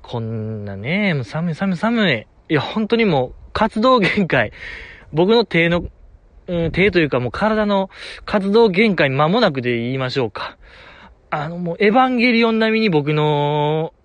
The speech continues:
限界近いのよ。あれも近いけど、すぐへばるけども。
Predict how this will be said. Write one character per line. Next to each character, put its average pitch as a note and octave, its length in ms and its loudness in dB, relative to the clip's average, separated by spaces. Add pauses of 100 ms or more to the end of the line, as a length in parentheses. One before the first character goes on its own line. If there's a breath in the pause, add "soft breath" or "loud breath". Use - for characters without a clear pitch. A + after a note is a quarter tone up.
(500)
限 F#3 440 0
界 F#3+ 160 2
近 - 280 -2
い D#3 40 2
の C3 100 0
よ。 G#2 180 -6 (240)
あ E3+ 120 0
れ G#3+ 80 0
も E3 140 0
近 D#3+ 280 0
い B2 40 2
け A#2+ 100 -2
ど、 G#2 160 -6
す - 180 -4
ぐ D#3 260 2 (260 loud breath)
へ D#3+ 180 -2
ば D#3+ 100 4
る D3+ 100 0
け B2+ 100 -2
ど A2+ 100 -4
も。 G2 200 -8